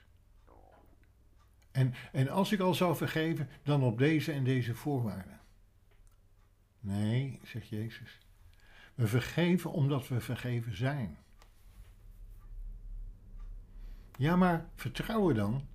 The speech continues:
En respect? Dat moet toch verdiend worden?" Nee, zegt Jezus,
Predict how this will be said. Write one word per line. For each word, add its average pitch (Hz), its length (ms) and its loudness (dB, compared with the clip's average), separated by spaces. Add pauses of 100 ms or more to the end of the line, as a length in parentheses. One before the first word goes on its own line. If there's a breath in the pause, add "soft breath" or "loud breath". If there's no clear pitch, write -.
(480)
En 151 200 0
respect? - 680 -4 (580 loud breath)
Dat 175 140 2
moet 185 140 8
toch 160 140 0
verdiend 180 500 8
worden?" 117 420 -2 (680 soft breath)
Nee, 113 600 -2
zegt - 300 -12
Jezus, 117 560 -10